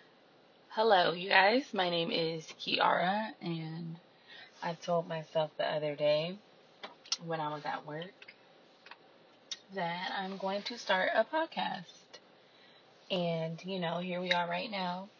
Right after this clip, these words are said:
as I'm talking. You heard that? Yeah. If you know, you know. If you don't,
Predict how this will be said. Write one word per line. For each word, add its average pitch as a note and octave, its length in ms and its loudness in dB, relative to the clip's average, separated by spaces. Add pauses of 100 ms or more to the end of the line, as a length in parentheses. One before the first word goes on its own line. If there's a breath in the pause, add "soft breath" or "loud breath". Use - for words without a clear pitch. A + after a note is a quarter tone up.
(480)
as E3+ 180 -4
I'm F#3 160 -2
talking. F3 540 0 (2000)
You E3+ 160 -4
heard F#3 180 -2
that? G3+ 280 0
Yeah. - 320 -8 (340)
If D#3+ 160 -18
you D#3+ 80 -14
know, D#3 80 -8
you E3 160 -6
know. D#3+ 220 -10 (120)
If - 80 -20
you D3+ 140 -14
don't, E3 380 -8